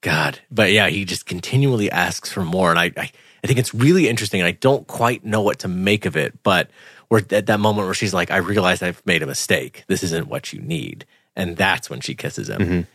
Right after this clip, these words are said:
Speaker 1: And that's, that's the end of it. That's all we see between the two of them. It stops there. And I don't know what that means. I don't know.
Speaker 2: I wanna talk about it.
Speaker 1: It, yeah, let's get into it. 'Cause I'm like, is this, does she see, does she mean that in the sense of, like, "I need to offer you,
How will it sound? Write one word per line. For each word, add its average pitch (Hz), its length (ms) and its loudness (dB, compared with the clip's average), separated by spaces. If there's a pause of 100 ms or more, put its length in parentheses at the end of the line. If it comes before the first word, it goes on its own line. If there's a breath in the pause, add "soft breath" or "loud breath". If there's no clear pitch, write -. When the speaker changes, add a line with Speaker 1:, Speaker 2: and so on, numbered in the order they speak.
(220 soft breath)
Speaker 1:
And 82 80 -4
that's, - 280 0
that's 95 240 0
the 107 120 2
end 160 80 6
of - 80 2
it. 80 40 -2
That's 85 160 0
all 90 120 2
we 104 100 0
see 139 300 -4
between 92 520 -4
the - 100 -4
two 85 160 -2
of 71 80 -6
them. 67 140 -12
It 131 120 -12
stops - 440 -2 (160)
there. 101 480 -2 (640 soft breath)
And 120 100 0
I 139 60 6
don't 208 200 2
know 170 160 0
what 175 200 2
that 165 200 2
means. 123 300 0
I 139 100 2
don't 147 220 2
know. 143 240 6
Speaker 2:
I 139 40 10
wanna 120 160 8
talk 107 240 4
about 78 240 -2
it. - 120 -10
Speaker 1:
It, - 220 -8 (160)
yeah, 139 520 4
let's 143 160 2
get 156 140 4
into 202 180 2
it. 117 60 2
'Cause 107 100 -2
I'm 120 80 0
like, 110 160 2
is 113 360 0
this, 156 160 4
does 131 260 0
she 160 120 -4
see, 147 260 -2
does 127 120 2
she 147 160 -4
mean 233 280 0
that 214 120 4
in 175 60 -2
the 170 80 0
sense 151 200 0
of, 135 100 0
like, 113 200 2
"I 127 180 2
need 123 240 0
to 113 140 -2
offer 98 320 2
you, 90 460 -2